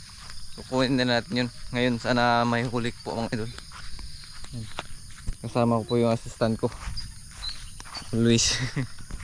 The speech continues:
Yan. Dito po tayo, mga idol. Bali, inagahan ko na, mga idol. Diyan, naglagay ko ng isa. Dito ba? Dito, mga idol, eh.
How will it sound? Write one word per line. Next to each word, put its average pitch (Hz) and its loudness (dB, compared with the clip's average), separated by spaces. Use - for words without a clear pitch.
Yan. - -8
Dito 117 0
po - -8
tayo, 113 4
mga 110 4
idol. 117 4
Bali, 131 8
inagahan 139 4
ko 147 -2
na, 151 4
mga 151 4
idol. 147 2
Diyan, 123 6
naglagay 113 6
ko 117 4
ng 107 2
isa. 110 -6
Dito 101 -2
ba? 107 2
Dito, 107 -6
mga 101 0
idol, 107 0
eh. 101 -6